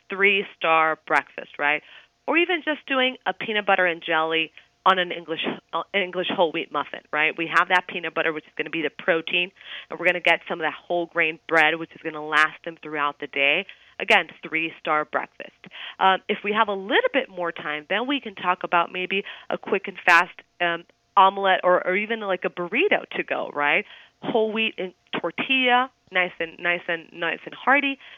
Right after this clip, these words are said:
A little egg scrambled with even some veggies in the morning. That way they got five a day, and we're starting the right way at breakfast. And they could take it to go, right? They could even have it, pack it up, a little slice of fruit on the side, eat it on the way,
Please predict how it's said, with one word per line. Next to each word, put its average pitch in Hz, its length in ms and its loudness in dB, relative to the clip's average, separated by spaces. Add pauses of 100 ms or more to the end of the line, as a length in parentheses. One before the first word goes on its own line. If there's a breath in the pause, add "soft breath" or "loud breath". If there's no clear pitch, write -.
(160 loud breath)
A 285 40 -8
little 262 360 2 (100)
egg 196 200 4 (100)
scrambled 190 500 -2
with 180 140 -8
even 160 360 -12
some 165 240 -8
veggies 180 360 0
in 220 100 -4
the 220 80 -6
morning. 208 460 -2
That 175 160 4
way 170 180 2
they 175 180 0
got 160 200 4 (180)
five 180 240 6
a 196 60 -4
day, 185 480 4
and 170 180 -10
we're 170 100 -6 (120)
starting 170 300 0
the 160 80 -4
right 151 220 2
way 160 140 0
at 151 140 -4
breakfast. 170 420 0 (340 loud breath)
And 277 140 -2
they 381 140 6
could 403 100 -6
take 311 220 -4
it 330 100 -4
to - 80 -8
go, - 480 -2
right? 165 280 0 (260 loud breath)
They - 80 2
could 254 140 0
even 214 200 0
have 208 320 2
it, 220 160 -2
pack - 280 0
it 190 80 0
up, 190 200 2
a 175 180 -6
little 180 200 0 (100)
slice 175 240 0
of - 60 -16 (120)
fruit 214 200 -4
on 214 140 -2
the 202 120 -12
side, 190 320 4 (500 loud breath)
eat 202 160 2
it 190 120 4
on 190 160 4
the 175 100 -2
way, 170 460 2